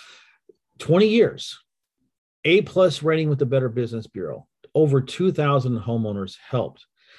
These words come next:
Now think about that for a second. Short sales are difficult. Short sales can take time. Short sales have stuff come up that's all weird. <laughs> It's just the nature of the beast when it comes to foreclosures and short sales.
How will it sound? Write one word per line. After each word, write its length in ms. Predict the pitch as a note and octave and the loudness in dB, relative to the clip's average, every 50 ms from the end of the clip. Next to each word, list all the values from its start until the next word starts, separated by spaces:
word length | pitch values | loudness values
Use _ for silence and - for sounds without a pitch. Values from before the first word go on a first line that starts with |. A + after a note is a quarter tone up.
| _ _ _ | _ _ _
Now 80 | C3+ B2+ | -10 -10
think 340 | - - - A3+ B3+ B3 A#3+ | -10 -4 -2 -2 0 0 -2
about 260 | E3+ A2 D#2 C#2 - | -6 -8 -10 -10 -12
that 160 | C#2+ A#1+ - | -14 -14 -14
for 140 | - D2 C#2 | -12 -14 -14
a 60 | C#2 | -14
second. 380 | - - D#2+ D#2 - - - - _ _ _ _ _ _ _ _ _ _ | -14 -14 -16 -16 -16 -18 -20 -20 _ _ _ _ _ _ _ _ _ _
Short 260 | - - - A3 A#3+ A#3+ | -8 -2 -2 -2 0 0
sales 220 | - A#3+ F3+ D#3 | 0 0 0 0
are 80 | C3 G#2+ | -2 -4
difficult. 640 | - - C#3+ C3+ - C3 - - - - - - | -2 0 -2 0 0 -4 -8 -10 -12 -14 -14 -14
Short 240 | - - D#3 D3+ C3+ | -8 -6 -6 -6 -4
sales 240 | - C3+ B2+ A2+ - | -4 -4 -4 -4 -4
can 200 | - G#2 G2 F2+ | -6 -8 -10 -8
take 220 | - G#2+ F#2 - | -8 -10 -10 -10
time. 340 | - - C#3 D3+ D#3+ D#3 C#3+ | -10 -8 -6 -4 -4 -4 -4
Short 220 | C3+ - B2 G#2+ - | -4 -4 -6 -6 -4
sales 220 | - A2 F#2 - | -6 -6 -8 -8
have 180 | - G2 E2+ - | -10 -12 -12 -12
stuff 320 | - - A#2+ A2+ - - | -8 -6 -6 -6 -6 -6
come 180 | - G#2 G#2 A2+ | -8 -8 -6 -6
up 140 | A2 - | -6 -8
that's 220 | - - - - - | -10 -16 -14 -10 -8
all 200 | F2 E2 D#2+ E2+ | -8 -8 -8 -10
weird. 640 | F2 F2+ G2+ A#2+ C#3+ D#3 D#3+ D#3+ D#3+ D3 C#3+ C3+ - - | -10 -6 -2 -2 0 0 0 0 0 0 0 -2 0 0
<laughs> 560 | E3 C3+ - - - - - - B2+ - - | -2 -2 -2 -4 -12 -20 -20 -20 -20 -12 -10
It's 140 | B2 B2 - | -8 -4 -4
just 160 | A2+ - - | -4 -2 0
the 60 | D3 | 2
nature 340 | C3+ C3+ C#3+ C#3+ C3+ - C#3 | 4 4 4 4 2 0 -2
of 80 | A#2+ G#2+ | -4 -2
the 80 | G#2+ | -4
beast 340 | G2 G2+ A2 A2 A2 - - | -6 -6 -6 -8 -8 -8 -6
when 100 | G#2 G2 | -6 -6
it 120 | F2+ E2+ | -6 -6
comes 240 | - G2+ F#2+ F#2+ F#2+ | -8 -8 -8 -8 -8
to 100 | - E2+ | -12 -16
foreclosures 680 | - _ F#2 F2 - - F#2+ F#2+ F#2 E2 F2+ F2+ F2 - | -14 _ -12 -12 -10 -8 -6 -6 -6 -6 -8 -10 -10 -12
and 120 | F2 E2+ - | -12 -14 -10
short 300 | - G#2 A2 A#2+ A2+ - | -6 -2 -2 -2 -2 -4
sales. 400 | - E2+ C#2+ B1 A#1 - - | -6 -8 -8 -8 -10 -14 -16